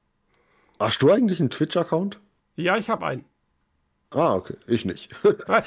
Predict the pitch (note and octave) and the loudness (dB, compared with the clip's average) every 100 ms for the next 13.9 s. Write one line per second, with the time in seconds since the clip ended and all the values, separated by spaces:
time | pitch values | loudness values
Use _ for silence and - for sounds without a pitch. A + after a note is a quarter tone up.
0 | D#3+ G#3 - C4+ C#4 A3+ A#3 - G#3+ G3 | -2 -4 -2 0 0 0 -2 0 0 0
1 | - G#3 G#3+ F3 G3 - F3+ E3 - D3 | 0 0 0 -2 -4 -2 -2 -2 -2 -2
2 | D3 C#3+ C3+ - _ _ _ - D#3 - | 0 -2 -4 -12 _ _ _ -10 -8 -8
3 | - A#2+ A2 _ _ _ _ _ _ _ | -8 -8 -10 _ _ _ _ _ _ _
4 | _ _ _ _ _ - G#2 - G2 G#2+ | _ _ _ _ _ -16 -8 0 2 0
5 | G#2+ - G#2+ A2 - C#3 A2 - A2+ - | -2 -2 0 0 0 -2 -2 -2 -2 -2
6 | G2+ - - F2 G2+ G#2+ A2+ G#2 G2 G#2 | -12 -12 -14 -8 -2 0 0 0 0 0
7 | B2 F2+ - F2+ D#2+ - - - _ _ | 0 -2 -6 -10 -10 -14 -20 -20 _ _
8 | C#3 C#3 G2+ - B2 D#3+ A2+ - _ _ | -8 -6 -2 0 2 0 -2 -10 _ _
9 | _ _ _ _ _ G3+ - - - A2+ | _ _ _ _ _ -4 -4 -8 -4 0
10 | A#2+ A2 G2+ F#2+ C3+ - - G2 F#2+ F#2 | 2 0 0 0 -2 -4 -6 -4 -2 -2
11 | F2+ G2+ F#2 G#2 G#2 F#2 C3 F2+ - - | -2 -4 -4 -2 -2 -2 -2 -4 -10 -18
12 | - - _ _ _ _ _ - D#3 D3 | -20 -20 _ _ _ _ _ 0 2 8
13 | E3+ G3 D3 G#2 G2 F#2 F2+ E2+ F2 | 10 10 6 2 0 -2 -4 -6 -10